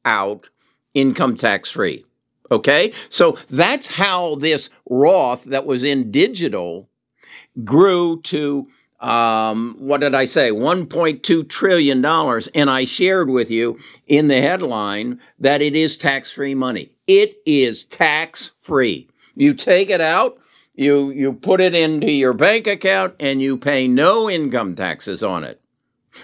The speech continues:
What I'll tell you in a future video is what you do with it to make sure that your heirs never pay any income taxes on it. But that's another video. That's part of how to learn to keep more of what you make.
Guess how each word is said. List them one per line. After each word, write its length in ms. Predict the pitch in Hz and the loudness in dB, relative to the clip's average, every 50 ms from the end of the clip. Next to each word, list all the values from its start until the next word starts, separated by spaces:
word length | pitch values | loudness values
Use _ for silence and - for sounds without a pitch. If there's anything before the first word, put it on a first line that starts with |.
| - - | -4 2
What 180 | 120 151 160 | 4 4 4
I'll 100 | 165 160 | 4 2
tell 240 | 151 - - 202 190 | 2 4 4 4 4
you 220 | 180 165 160 147 | 4 4 2 2
in 100 | 139 127 | 2 2
a 80 | 123 104 | 0 -2
future 420 | - 214 311 359 294 - 214 - | -2 -2 -2 -2 0 0 0 0
video 520 | 117 127 117 107 113 107 107 107 104 101 - - - - - - _ | 0 0 -2 0 0 0 0 0 0 -2 -6 -12 -20 -20 -20 -8 _
is 200 | - 117 113 117 | -2 -2 2 2
what 220 | 139 143 131 - | 2 2 2 0
you 80 | 160 131 | -2 -2
do 180 | 110 135 135 | 0 0 0
with 220 | 123 120 120 113 131 | 0 0 0 -2 -2
it 160 | 123 - - | -4 -6 -4
to 100 | - 143 | -2 0
make 260 | 139 139 139 135 107 | 2 2 2 0 -2
sure 280 | - - 156 139 139 135 | -4 -2 0 0 2 2
that 200 | 156 175 160 139 | 2 0 0 0
your 200 | 196 208 214 208 - | -2 -4 -4 -2 0
heirs 560 | 220 233 254 277 285 269 240 202 143 127 139 | 2 4 4 4 4 2 0 -2 -6 -8 -10
never 320 | 143 127 113 98 104 98 | -10 -10 -10 -10 -14 -14
pay 320 | - - 147 131 117 110 107 | -10 -6 -6 -4 -4 -4 -6
any 280 | 101 104 98 98 98 | -6 -6 -8 -8 -8
income 400 | 98 98 95 85 95 104 95 85 | -8 -10 -10 -10 -8 -8 -8 -6
taxes 480 | 80 98 92 87 - - 104 107 87 98 | -6 -6 -6 -6 -8 -10 -12 -10 -8 -6
on 180 | 98 92 87 | -6 -6 -6
it. 120 | 73 60 - _ - _ _ | -8 -10 -16 _ -20 _ _
But 120 | 139 127 | 0 2
that's 200 | 180 220 254 - | 2 2 2 2
another 360 | 214 208 165 156 147 139 127 | 0 0 0 0 0 0 -2
video. 440 | - 117 110 87 87 78 62 - - _ _ _ _ _ | -2 -2 -4 -4 -4 -8 -10 -14 -16 _ _ _ _ _
That's 600 | - 113 151 185 - - - - - - _ _ _ _ _ _ _ _ _ - | -2 0 0 0 0 -4 -10 -16 -16 -18 _ _ _ _ _ _ _ _ _ -2
part 340 | - 143 135 131 123 - - | 0 0 2 0 -2 -4 -4
of 320 | 107 107 107 104 101 - - _ _ _ _ | -2 -2 -2 -2 -4 -6 -10 _ _ _ _
how 180 | - 135 135 139 | -2 0 0 2
to 100 | 131 123 | 2 0
learn 300 | 113 117 120 117 113 104 | 0 -2 -2 -2 -2 -4
to 60 | 120 | -4
keep 380 | - - 139 110 101 - - - | -2 -2 0 0 0 -4 -6 -4
more 280 | 110 104 101 95 90 | -2 0 0 0 0
of 100 | 85 - | -2 -2
what 200 | 90 87 73 - | -4 -6 -6 -6
you 80 | 90 76 | -8 -6
make. 320 | 67 80 85 64 52 - | -4 -4 -4 -4 -4 -6